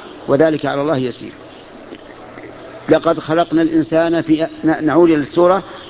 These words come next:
"لقد خلقنا الإنسان في أحسن تقويم". أي إنسان؟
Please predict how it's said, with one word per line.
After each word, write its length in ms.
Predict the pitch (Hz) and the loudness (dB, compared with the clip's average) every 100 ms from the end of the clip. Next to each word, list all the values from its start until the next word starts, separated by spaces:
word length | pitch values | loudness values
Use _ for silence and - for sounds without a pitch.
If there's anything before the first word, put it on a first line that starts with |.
| - | -4
"لقد 320 | 147 147 160 | -2 0 -2
خلقنا 560 | - 160 175 170 156 151 | -2 0 0 0 0 0
الإنسان 880 | 147 151 147 147 175 180 160 151 139 | 0 0 -2 0 2 4 2 0 -2
في 340 | 165 170 165 | 2 2 2
أحسن 300 | 165 - 170 | 0 0 0
تقويم". 640 | 139 147 151 151 143 139 139 - - - 175 | 0 2 4 6 6 2 -2 -12 -18 -2 0
أي 160 | 180 | 2
إنسان؟ 400 | 165 143 139 151 | 0 -2 -4 -4